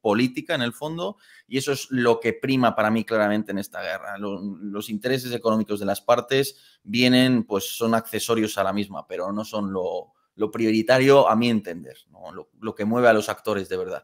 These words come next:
Sé que se tiende mucho a apuntar eso, incluso, pues, ya sabéis, lo de las materias primas, que si el Donbass también tiene toda una serie de minerales muy valiosos, la cuenca minera de...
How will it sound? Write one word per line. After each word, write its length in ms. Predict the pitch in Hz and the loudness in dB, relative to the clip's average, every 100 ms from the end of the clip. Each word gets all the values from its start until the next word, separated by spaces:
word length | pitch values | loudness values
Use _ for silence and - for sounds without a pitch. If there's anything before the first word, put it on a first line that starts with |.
| - | -14
Sé 180 | - 151 | -4 0
que 80 | 170 | 2
se 160 | 165 | 2
tiende 240 | 151 151 143 | 2 2 2
mucho 300 | 143 139 127 | 2 4 4
a 20 | |
apuntar 400 | 110 113 113 117 | 4 0 4 4
eso, 440 | 180 - 170 170 - _ _ _ - | 4 -2 -4 -6 -10 _ _ _ -12
incluso, 540 | 98 110 104 104 101 | -8 -4 -2 -2 -2
pues, 300 | 98 98 - 98 92 | -2 -8 -10 -12 -4
ya 160 | 110 | -2
sabéis, 340 | 110 98 95 92 | -2 -4 -6 -6
lo 140 | 90 | -4
de 100 | 92 | -2
las 220 | 95 98 | -4 -6
materias 440 | 98 - 98 101 - | -10 -10 -10 -10 -6
primas, 680 | - 165 175 160 147 147 117 | 2 6 6 4 2 0 -2
que 120 | 107 | -8
si 140 | - | -4
el 120 | 104 98 | -4 -2
Donbass 500 | 98 95 104 110 - | -2 2 2 2 -4
también 420 | 98 98 107 104 | -4 -2 -4 -4
tiene 280 | 95 101 98 | -4 -4 -4
toda 180 | 107 | -6
una 160 | 101 104 | -6 -8
serie 320 | - 110 107 | -6 -6 -4
de 100 | 104 | -4
minerales 540 | 104 101 98 104 101 104 | -2 -2 0 0 0 -2
muy 120 | 104 | 0
valiosos, 540 | 101 101 113 110 107 | 0 2 2 0 -4
la 160 | 104 - | -6 -4
cuenca 420 | 110 107 107 110 | -4 -2 -2 -2
minera 460 | 104 104 113 107 107 | 0 0 2 2 2
de... 200 | 110 | -2